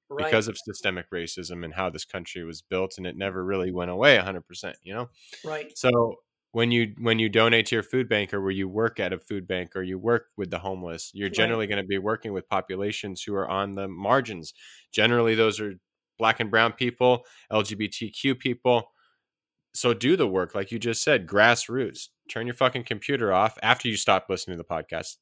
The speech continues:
Speaker 2: Listen to this whole podcast, please.
Speaker 1: Of
Speaker 2: But
Speaker 1: course. <laughs>
Speaker 2: of course, do that first.
Speaker 1: Yes.
Speaker 2: And then go do, do the actual work, right?
Speaker 1: Yeah. No, exactly. That's exactly right. Yeah. Uh, and I think, yes, education is a huge part of it. Understanding is a huge part of it.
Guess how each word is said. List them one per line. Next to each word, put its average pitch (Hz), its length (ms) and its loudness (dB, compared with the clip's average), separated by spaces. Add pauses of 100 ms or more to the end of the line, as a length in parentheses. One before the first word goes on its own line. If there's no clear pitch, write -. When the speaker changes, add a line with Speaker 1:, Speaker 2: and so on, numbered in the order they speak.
(140)
Speaker 2:
Listen 165 240 4
to 160 80 2
this 139 80 -2
whole 139 120 4
podcast, - 380 2
please. - 220 -12 (200)
Speaker 1:
Of 226 40 -8
Speaker 2:
But 214 100 8
Speaker 1:
course. - 300 -6 (280)
<laughs> - 220 -4
Speaker 2:
of 98 80 -12
course, 95 280 -6 (260)
do 123 100 4
that 117 160 6
first. - 220 -12 (260)
Speaker 1:
Yes. - 240 -10
Speaker 2:
And 123 160 8
then 160 240 8
go 110 240 6
do, 98 280 -2
do 92 200 -6
the 85 140 -4
actual - 340 -10
work, 50 300 -18
right? 90 200 -14 (300)
Speaker 1:
Yeah. 165 300 0 (680)
No, 240 140 8
exactly. 185 640 4 (140)
That's 175 180 -4
exactly 151 360 -6
right. 139 320 -8 (120)
Yeah. 165 300 0
Uh, 185 300 4
and 202 60 4
I 214 80 6
think, 226 220 0
yes, 190 260 4
education 185 640 0
is 147 80 0
a 147 60 -4
huge 147 260 -6
part 139 160 0
of 139 80 0
it. 139 80 -2
Understanding 143 560 -4
is 135 140 -8
a 139 40 -10
huge 135 240 -10
part 135 160 -4
of 135 60 -4
it. 143 220 -8